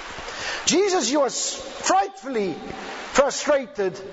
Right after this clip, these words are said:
by his disciples because he actually went to them at times and he said, "How long must I still be with you before you catch this thing?" How many of you know the story of Peter when he walked on the water?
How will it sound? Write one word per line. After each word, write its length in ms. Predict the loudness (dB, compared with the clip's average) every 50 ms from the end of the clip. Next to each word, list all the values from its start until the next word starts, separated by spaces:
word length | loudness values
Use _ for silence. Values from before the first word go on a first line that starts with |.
| -12 -12 -12 -12 -10 0 4
by 240 | 6 6 8 6 4
his 120 | 2 0 -2
disciples 840 | -4 0 2 2 2 2 2 0 0 0 0 0 0 -2 -6 -8 -8 -8 -8 -8 -8 -6 -6 2 4
because 280 | 6 6 6 6 4 4
he 100 | 6 6
actually 340 | 6 4 2 0 -4 -2 0
went 240 | 2 2 2 0 0
to 80 | 2
them 140 | 2 4 4
at 140 | 4 4 4
times 300 | 4 4 4 2 2 0
and 80 | 2 2
he 80 | 2
said, 240 | 2 2 0 0 -2 -6 -10 -8 -2 0
"How 480 | 2 4 4 4 4 4 4 4 2 2
long 260 | 2 2 2 2 2
must 200 | 0 0 2 2
I 80 | 0 0
still 360 | 0 0 2 2 2 2 0
be 240 | 2 2 4 4 4
with 240 | 4 4 2 2
you 120 | 0 0 2
before 340 | 2 2 4 4 4 2 2
you 120 | 0 -2
catch 300 | 0 0 0 0 0 0
this 220 | 0 0 2 2
thing?" 180 | 2 0 0 -2 -6 -14 -14 -14 -12 -12 -12 -12 -12 -12 -12 -12 -12 -12 -12 -12 -12 -14 -14 -14 -14 -14 -12 -12 -12 -12 -12 -12 -12 -12 -12 -12 -12 -12 -12 -12 -12 -12 -12 -12 -12 -12 -12 -12 -12 -12 -12 -12 -12 -12 -10 -10 -10 -10 -10 -10 -10 -10 -8 -8 -8 -8 -8 -12 -12 -12 -12 -12 -12 -12 -2 2
How 100 | 4 4
many 120 | 6 6 6
of 60 | 6
you 80 | 6 6
know 200 | 6 6 4 4
the 100 | 2 -2
story 400 | -2 0 4 4 6 6 6 4
of 160 | 4 2 0
Peter 240 | 0 2 4 4 4
when 120 | 4 4
he 40 | 4
walked 300 | 4 4 4 2 2 2
on 80 | 2
the 80 | 2 2
water? 520 | 0 2 2 4 4 4 4 4 2 0